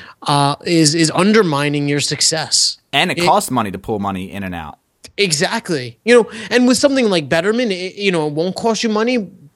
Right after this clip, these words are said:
Speaker 2: That
Speaker 1: Uh,
Speaker 2: much.
Speaker 1: but the, the, the point is, is that you need to give it time to, uh, work for you. And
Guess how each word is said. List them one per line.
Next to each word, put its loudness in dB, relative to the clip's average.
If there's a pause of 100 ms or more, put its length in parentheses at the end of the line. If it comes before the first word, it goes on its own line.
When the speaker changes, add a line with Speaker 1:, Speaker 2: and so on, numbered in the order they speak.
(140)
Speaker 2:
That 0
Speaker 1:
Uh, -2
Speaker 2:
much. -10
Speaker 1:
but -4 (500)
the, 4
the, 4
the 0
point 2
is, 4
is 2
that -2 (220)
you 0
need 4
to 0
give 0
it -6
time -2 (500)
to, 2
uh, -2
work 2
for 0
you. 0 (320)
And 2